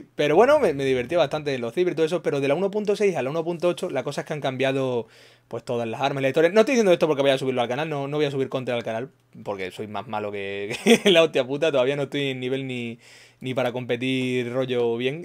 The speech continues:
<laughs> o sea que, para que veáis. Entonces, lo estoy diciendo simplemente por tener una charla como otra cualquiera, ¿por qué no? Así que, ya, ya te digo, el, el cambio, c-, cambios que hayas notado tú de la uno punto seis a la, a la, al C S G O.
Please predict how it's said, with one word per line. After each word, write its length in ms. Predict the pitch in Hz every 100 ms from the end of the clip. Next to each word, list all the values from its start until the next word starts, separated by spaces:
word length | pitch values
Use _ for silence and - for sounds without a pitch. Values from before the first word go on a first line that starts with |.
| 196
<laughs> 80 | -
o 80 |
sea 160 | 135 117
que, 240 | 113 107 107
para 100 | 113
que 60 |
veáis. 300 | 110 113 131 - - - - - _ -
Entonces, 760 | 147 143 143 175 170 160 143
lo 120 | - 143
estoy 120 | 208
diciendo 140 | 226
simplemente 320 | 214 196 185
por 100 | 170
tener 140 | 147 147
una 140 | 147
charla 220 | 135 131
como 140 | 127 127
otra 140 | 120
cualquiera, 440 | 113 113 123 120 156
¿por 220 | 160 117
qué 120 | 120
no? 160 | 117 165 _
Así 280 | 120 120 110
que, 540 | 135 131 123 113 110 _
ya, 240 | - 131 135
ya 140 | 170
te 60 | 196
digo, 160 | 185 151
el, 260 | 147 139
el 120 | 143
cambio, 580 | 135 185 214 220 214 202 -
c-, 120 | - -
cambios 280 | 190 240
que 60 | 233
hayas 140 | 202
notado 220 | 190 180 165
tú 120 | 185
de 80 | 190
la 80 |
uno 160 | 143 147
punto 220 | 147 139
seis 180 | 131 165
a 80 | 147
la, 400 | 120 113 113 110
a 180 | - 117
la, 120 | 113
al 260 | 113 123
C 80 | 139
S 160 | 127 120
G 40 |
O. 120 | 107